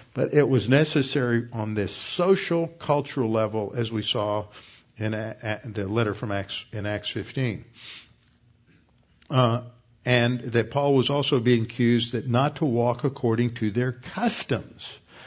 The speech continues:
See, we're talking about their social and cultural, uh, issue. We're not talking about doing these things in order to be,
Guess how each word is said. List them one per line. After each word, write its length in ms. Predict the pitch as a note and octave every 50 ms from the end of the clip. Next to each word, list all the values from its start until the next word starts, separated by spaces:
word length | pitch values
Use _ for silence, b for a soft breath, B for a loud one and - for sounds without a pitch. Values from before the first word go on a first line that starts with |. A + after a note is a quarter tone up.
| B B B B
See, 140 | B - G#3+
we're 140 | G#3+ G#3 G3+
talking 460 | G#3 - - G3 G3 - - F#3+ E3+
about 260 | D#3 C#3+ D#3+ D3+ C#3+
their 140 | D3 C#3+ B2+
social 680 | - - - E3 D#3 D#3+ D3 - - E3 D#3 D3+ D3+ D3+
and 240 | C#3 B2 A2+ A#2 -
cultural, 800 | - - - E3+ E3+ E3 - - E3 D3 C#3+ C#3+ C#3+ C#3 C3+ C#3 B B B B B B B B B B
uh, 160 | - A#2+ A#2 -
issue. 340 | D#3+ C3 B2 - - B2+ A#2
We're 120 | G#2+ A2
not 240 | A2+ C3 C#3+ D3+ D3
talking 340 | - D#3 C#3+ C#3 C#3 - B2+
about 340 | A#2+ A2+ A#2 A#2 A2 G2+ G2
doing 300 | A#2 B2+ C3+ C#3 C3+ B2
these 240 | B2 A#2+ A2+ -
things 300 | - B2 A#2 A#2 A2+ A#2
in 160 | A#2+ A2+ A2+ A#2+
order 300 | A#2+ A#2 A2+ A#2 A#2 A#2
to 200 | A#2 - A2+ G2+
be, 320 | G2+ G#2+ G#2 G#2 G2+